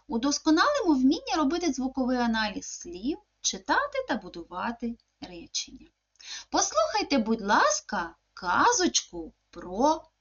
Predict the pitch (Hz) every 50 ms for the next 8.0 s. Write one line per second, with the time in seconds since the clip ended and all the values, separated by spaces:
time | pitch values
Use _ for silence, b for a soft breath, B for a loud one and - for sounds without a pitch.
0 | _ - 185 180 202 269 - - - 196 180 - 156 - - - - - - -
1 | _ _ _ _ _ _ _ _ _ _ B B B B B B B B _ 214
2 | 247 311 339 339 - 359 392 480 622 605 - - - 240 202 185 185 - _ _
3 | _ - 208 202 226 269 359 466 494 494 - - 554 587 571 349 269 240 233 226
4 | 226 - 233 226 208 - - 220 233 220 220 220 - - _ _ _ _ _ _
5 | _ _ _ 165 156 180 202 220 294 403 440 440 - _ _ - 196 - - -
6 | 240 339 453 466 - 466 453 494 508 508 480 480 480 427 269 240 208 196 - -
7 | - - 190 190 214 277 - - 247 233 247 269 262 220 - - 165 160 156